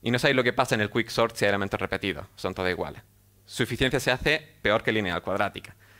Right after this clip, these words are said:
Porque coge un pivote, a un lado todos los menores y al otro todos los que son mayores o igual. Y luego aplica recursivamente. O sea, cuando todos son iguales, va buscando un pivote y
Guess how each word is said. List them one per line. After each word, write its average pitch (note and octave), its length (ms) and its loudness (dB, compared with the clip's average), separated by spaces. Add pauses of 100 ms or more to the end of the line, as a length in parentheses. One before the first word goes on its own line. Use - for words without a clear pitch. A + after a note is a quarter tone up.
(240)
Porque G#2+ 380 0
coge D3 220 2
un D#3+ 80 0
pivote, F#2+ 400 -2 (580)
a A2 100 0
un C3 120 2
lado C3+ 160 4
todos A2+ 180 4
los B2+ 100 2
menores G3+ 460 2 (800)
y A#2+ 120 2
al B2 100 4
otro D#3+ 180 2
todos D#3 120 2
los D3+ 100 -2
que D#3 60 0
son F#3+ 260 -2
mayores C3+ 500 2
o A2+ 40 2
igual. F#2+ 280 0 (1400)
Y B2 140 2
luego A#2 200 4
aplica C3+ 300 2
recursivamente. G2+ 680 -2 (440)
O - 60 -18
sea, A#2 120 2
cuando A#2 180 2
todos E3 180 2
son G3 120 0
iguales, G3+ 480 2 (320)
va - 380 2 (340)
buscando C#3+ 380 0
un D#3+ 80 -2
pivote F#3 440 2
y A2+ 140 -4